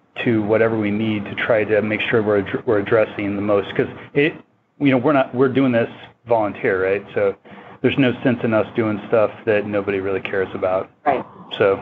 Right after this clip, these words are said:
Speaker 1: just be transparent with us. And if you're, if you're still struggling with something, you feel like we've talked about it but haven't answered your questions, uh, you know, c-, you know,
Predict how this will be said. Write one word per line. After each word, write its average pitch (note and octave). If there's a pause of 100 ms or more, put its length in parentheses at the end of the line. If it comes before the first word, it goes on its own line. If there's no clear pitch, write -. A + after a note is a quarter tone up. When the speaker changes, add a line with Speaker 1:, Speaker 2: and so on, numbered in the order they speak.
(140)
Speaker 1:
just -
be G#3
transparent B2
with G#2
us. A2 (100)
And A#2+
if A2
you're, C#3+
if -
you're B2
still -
struggling D3+
with D3+
something, D3+
you A#2+
feel C3+
like B2+
we've A#2+
talked B2+
about C3+
it B2+
but G#2+
haven't A#2+
answered A#2+
your A#2+
questions, E3 (760)
uh, A2+
you A2
know, A2
c-, A2+
you A2+
know, A#2